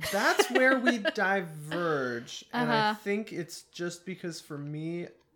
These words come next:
Speaker 2: I find Hateful Eight satisfying to watch in
Speaker 1: Uh-huh.
Speaker 2: spite of its difficulty as a film because of how precisely it's constructed.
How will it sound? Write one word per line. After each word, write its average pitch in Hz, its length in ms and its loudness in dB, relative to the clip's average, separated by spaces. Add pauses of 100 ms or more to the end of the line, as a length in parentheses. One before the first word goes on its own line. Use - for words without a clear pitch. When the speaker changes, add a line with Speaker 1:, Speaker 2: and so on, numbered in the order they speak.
(520)
Speaker 2:
I 151 140 -4
find 180 380 -6
Hateful 160 340 -8
Eight 147 260 -8
satisfying 180 800 -4
to 196 60 -6
watch 190 380 -6
in - 80 -8
Speaker 1:
Uh-huh. 208 60 -2
Speaker 2:
spite 160 240 -2
of 143 80 -6
its 131 160 -12
difficulty 180 560 -8
as 185 100 -8
a 190 60 -10
film 190 300 -8
because 160 360 -8
of 156 200 -8
how 151 140 2
precisely 180 840 -4
it's 160 140 -10
constructed. - 800 -10